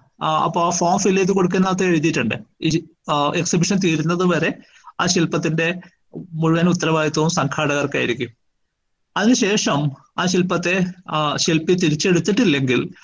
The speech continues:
അത് അതിന്റെ ഉത്തരവാദിത്വം, ആ, സംഘാടകർക്ക് തന്നെയായിരിക്കും, സംഘാടകർ അതിനെ maintain ചെയ്യും എന്നുള്ള നിലക്കുള്ള contract ഒ-, ഒപ്പിടുകയും ചെയ്തിട്ടുണ്ട്. അങ്ങനെ ആ exhibition തുടങ്ങുന്നതിന് മുന്നേ സംഘാടകർ കാണുന്നത് ഒന്നിനു പുറകെ ഒന്നായിട്ട്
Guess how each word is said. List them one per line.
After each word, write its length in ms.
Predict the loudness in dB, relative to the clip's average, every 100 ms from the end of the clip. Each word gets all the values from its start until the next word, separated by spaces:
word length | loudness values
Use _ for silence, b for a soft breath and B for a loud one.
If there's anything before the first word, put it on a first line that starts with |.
| B B
അത് 260 | -4 0 0 0 -4 _ -2
അതിന്റെ 200 | 0 2
ഉത്തരവാദിത്വം, 640 | 0 0 2 0 -2 -4 -6 _ -4
ആ, 360 | 0 2 2
സംഘാടകർക്ക് 580 | 0 -2 0 0 0 -2
തന്നെയായിരിക്കും, 360 | -2 0 0 0
സംഘാടകർ 520 | 0 0 0 0 2
അതിനെ 220 | 2 0
maintain 380 | 0 0 0 0
ചെയ്യും 260 | -2 -4 -6 B B -4
എന്നുള്ള 320 | 0 2 2
നിലക്കുള്ള 280 | 2 0 0
contract 560 | 2 2 0 -2 -2 -2 -2 -6 -4
ഒ-, 160 | -2
ഒപ്പിടുകയും 480 | 0 -2 0 2 2
ചെയ്തിട്ടുണ്ട്. 480 | 2 0 0 -6 -10 _ _ b b b b b _ _ _ _ 0
അങ്ങനെ 440 | 2 4 2 2 B -4
ആ 300 | 0 2 2
exhibition 400 | 2 2 2 2
തുടങ്ങുന്നതിന് 440 | 2 2 2 4
മുന്നേ 440 | 4 4 2 2 0
സംഘാടകർ 560 | 0 -2 -2 0 0 0
കാണുന്നത് 600 | 0 0 0 0 0 -2 B _ _ 0
ഒന്നിനു 320 | 4 6 6
പുറകെ 320 | 2 2 2
ഒന്നായിട്ട് 680 | 0 0 -2 -2 0 -2